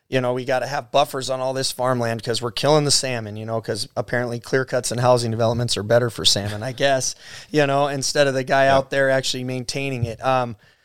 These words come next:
Speaker 1: you know, we can't, we can't have, uh, riprap or any, anything. We can't do any bank revetment because, um, the, it's, it's unnatural. It'll scrape the salmon's sides. So we just let acres. I could probably show you fifty acres that have gone down the Stilly.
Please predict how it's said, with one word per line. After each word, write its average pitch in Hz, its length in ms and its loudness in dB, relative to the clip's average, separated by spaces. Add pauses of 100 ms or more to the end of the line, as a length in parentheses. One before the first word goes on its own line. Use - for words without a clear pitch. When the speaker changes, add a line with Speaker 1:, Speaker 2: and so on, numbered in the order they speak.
(180)
Speaker 1:
you 143 80 4
know, 143 120 6
we 143 100 2
can't, 160 400 0 (140)
we 147 320 2
can't 151 380 4
have, 139 440 4
uh, 123 680 2 (220)
riprap 143 540 2
or 127 140 -4
any, 139 320 -4
anything. 151 420 -4
We 131 60 -6
can't 156 260 -2
do 147 140 0
any 147 140 -4
bank 131 280 -6
revetment 113 480 0
because, 123 480 0 (320)
um, 123 600 0 (400)
the, 139 400 6
it's, - 260 0
it's 131 180 -6
unnatural. 135 720 0
It'll 120 140 -6
scrape 139 320 -4
the 123 80 -4
salmon's 127 480 -2
sides. 127 600 2
So 127 140 -4
we 131 140 -4
just 135 200 -6
let 135 180 2
acres. 135 400 -4
I 139 100 6
could 127 140 -10
probably 135 200 2
show 139 160 -4
you 135 80 -6
fifty 135 400 0
acres 131 280 0
that 113 80 -8
have 110 100 -12
gone 117 200 0
down 117 160 4
the 117 60 -8
Stilly. 123 420 -4